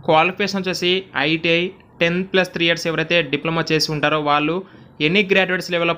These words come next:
పాస్ అయిన వాళ్ళందరికీ ఇక్కడ ఏఈజీఎస్ కంపెనీలో మనకి ఉద్యోగాలు అయితే ఉన్నాయి. రెండు నోటిఫికేషన్ గురించి అయితే మీకు ఎక్స్‌ప్లెయిన్ అయితే చేస్తాను. శాలరీ కూడా చాలా ఎక్కువగా ఇస్తున్నారు, up to ట్వంటీ త్రీ థౌజండ్ వరకు మనకి per month శాలరీ కూడా అయితే ఉంటుంది. So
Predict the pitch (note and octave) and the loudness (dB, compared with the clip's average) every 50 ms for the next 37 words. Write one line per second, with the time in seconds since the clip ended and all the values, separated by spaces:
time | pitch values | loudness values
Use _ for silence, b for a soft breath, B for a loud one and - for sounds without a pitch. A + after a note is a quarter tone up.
0 | - D3+ D3 D3 - E3+ E3 D#3+ D#3+ D#3 D#3 D#3 D#3+ D#3 D#3 E3+ D#3+ - D#3+ D#3 | 0 0 0 0 0 -2 -4 -2 -2 -2 -2 -2 -4 -4 -4 -4 -4 0 0 2
1 | D#3+ E3 - - - - - C#3+ D3+ D#3+ F3 F#3+ G3 E3 E3+ F#3 F#3 F3+ F3+ - | 2 0 -2 -4 -10 -10 -4 0 2 4 4 4 4 2 2 0 2 2 0 -2
2 | - D#3+ D3+ D3+ E3 D#3+ E3 D#3+ D#3+ D#3 D3+ D#3+ E3 D#3+ D3 - D3+ C#3 C#3 D3+ | -4 -4 -2 -2 -2 0 0 0 0 -2 -2 -2 -2 -2 -2 -4 -6 -2 0 2
3 | D#3+ D#3 D3+ D3 D3 D3 D3 D3+ F#3+ G#3 B B B B B B _ - D#3 D#3+ | 2 4 2 0 0 0 0 0 -2 -4 B B B B B B _ -4 -2 -2
4 | E3 F#3 G#3+ G#3 G3+ G3 F#3+ - - F#3 F3+ - F#3 F3 F3 E3+ E3 - - F3 | 0 0 0 0 2 0 0 0 -2 -2 -2 -2 -2 -2 -2 -4 -4 -4 -2 -2
5 | F3 E3+ E3 F3+ F3 E3+ D3 - - - - D#3 C#3+ - - E3 D#3+ E3 E3 D#3+ | -2 0 0 2 2 2 0 -2 -6 -6 -4 -4 -4 -2 -2 -2 0 0 0 2
6 | D#3+ D#3 D3+ D#3 D3+ D#3 F3+ G#3 G#3 - - - - - D#3+ D#3+ E3+ F#3 G3+ G3 | 2 0 2 0 0 0 0 -2 -4 -8 -12 -8 -4 -2 0 0 0 -2 -4 -4
7 | G3+ G3+ G3 G3+ F#3+ F#3 F#3 F#3 - D#3 - E3+ E3+ E3+ E3+ D#3+ D#3 - E3+ D#3 | -4 -4 -2 -2 -2 -2 -2 -2 -4 -6 -6 -6 -4 -2 -2 -2 -4 -4 -4 -2
8 | D#3 D#3 E3+ F#3+ F#3+ D#3 D#3 - - - F#3 F#3 F3 - D#3+ D#3 D#3 F3+ F#3+ F#3+ | -2 0 0 0 0 -2 -4 -4 -4 -4 -4 -4 -2 -4 -4 -4 -4 -4 -4 -2
9 | F3+ F#3 E3+ F3 E3+ E3 E3 E3+ E3+ E3 D#3+ E3+ E3 D#3+ D3 D#3 E3 D#3+ - D#3 | -2 -2 -2 0 -2 -2 0 0 -2 -2 -2 -2 -2 -2 -2 -2 -2 -2 -2 -2
10 | D3+ D#3 D#3 D3+ D3+ E3+ E3 - - D#3+ D3+ D3 D3 D#3 D#3 D#3+ D#3 D3 D#3 D3 | -2 -2 -4 -4 -4 -4 -4 -2 -2 0 0 0 0 -2 -2 -2 -4 -4 -4 -4
11 | C#3+ C#3+ C#3+ D3 E3 G3 A3+ B B B B B B B - - - F#3+ | -4 -4 -2 0 0 0 0 B B B B B B B -10 -4 -4 -2